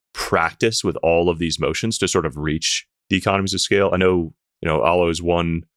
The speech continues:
really promising company in the space, but it, this is the sort of effort that takes, like, a whole industry sort of, like, maturing at the same pace. Do you see other people sort of in your class and, like, that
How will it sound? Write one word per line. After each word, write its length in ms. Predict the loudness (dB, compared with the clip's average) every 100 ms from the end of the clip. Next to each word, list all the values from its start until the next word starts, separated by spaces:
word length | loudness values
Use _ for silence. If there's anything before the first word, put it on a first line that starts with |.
| _
really 220 | 0 0 0
promising 500 | -2 -2 -2 -4 -2
company 420 | -4 0 -2 0
in 120 | -2
the 80 | -2
space, 420 | -2 -2 -2 -2
but 160 | -2 -2
it, 120 | -2 -12 _ -6
this 180 | 0 0
is 120 | 0
the 100 | 0
sort 260 | 0 0 2
of 80 | 0
effort 320 | 0 -2 -2
that 100 | -4
takes, 300 | -4 -4 -4
like, 140 | -4 -4
a 60 |
whole 300 | 2 2 2
industry 560 | -4 -4 -4 -4 -4 -4
sort 220 | -2 -2
of, 100 | -2
like, 160 | -4 -4
maturing 640 | -6 -2 0 2 0 -2
at 120 | -6 -4
the 80 |
same 280 | -4 -2 -4
pace. 360 | -2 -2 -2 -6 -12 -4
Do 80 | 2
you 160 | 2 2
see 580 | 0 0 0 -2 -4 -10 _ _ -2
other 220 | 2 0
people 360 | 0 0 0
sort 160 | 0 -2
of 60 | -2
in 120 | -2
your 100 | -4
class 540 | -2 0 0 0 -2
and, 140 | -4 -4
like, 160 | -6
that 200 | -6 -6